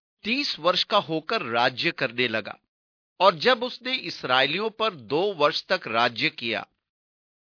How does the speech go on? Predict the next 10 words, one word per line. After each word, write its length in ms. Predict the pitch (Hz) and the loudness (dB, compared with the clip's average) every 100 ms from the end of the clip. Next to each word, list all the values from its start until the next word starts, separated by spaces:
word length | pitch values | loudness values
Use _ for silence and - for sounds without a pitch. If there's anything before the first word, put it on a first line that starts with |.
| _ _ | _ _
तब 180 | 208 220 | 2 2
शाऊल 540 | - - 175 196 220 185 | 0 2 2 2 -2 0
ने 200 | 160 175 | 2 2
इसराइलियों 920 | - 151 147 - 139 156 190 220 226 | 0 -8 -8 -2 2 2 2 -2 -2
में 180 | 151 135 | -2 -2
से 280 | - 123 | -4 -8
तीन 480 | 143 - 175 220 214 | -8 -8 -6 -4 -6
हजार 420 | 156 131 131 143 | -4 -2 2 2
पुरुषों 520 | 156 - 123 - 165 156 | 0 -8 -10 -8 -8 -8
को 380 | - 104 117 | -10 -12 -12